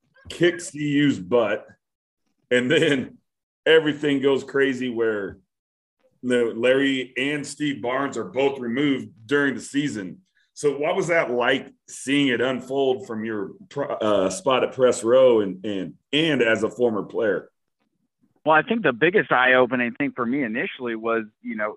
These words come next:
Speaker 2: just walking into that program and, and understanding how Larry Eustachy operated and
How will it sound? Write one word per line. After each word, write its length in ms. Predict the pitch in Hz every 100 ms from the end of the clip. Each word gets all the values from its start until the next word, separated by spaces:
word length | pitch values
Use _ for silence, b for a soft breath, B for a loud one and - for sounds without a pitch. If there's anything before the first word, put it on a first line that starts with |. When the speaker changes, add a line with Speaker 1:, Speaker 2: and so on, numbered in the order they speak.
| _
Speaker 2:
just 140 | 160 - _ _ _ _ _ _ _ _ _ _ -
walking 400 | 135 143 135 123
into 200 | 135 127
that 220 | 117 -
program 680 | - 135 151 135 135 127 123
and, 320 | 117 - 113 -
and 280 | 117 110 - _ _
understanding 580 | 131 123 113 127 127 120
how 160 | 117 113
Larry 320 | 120 123 117
Eustachy 580 | 110 - 120 120 107 95
operated 840 | 113 131 113 117 117 120 123 127
and 220 | 107 104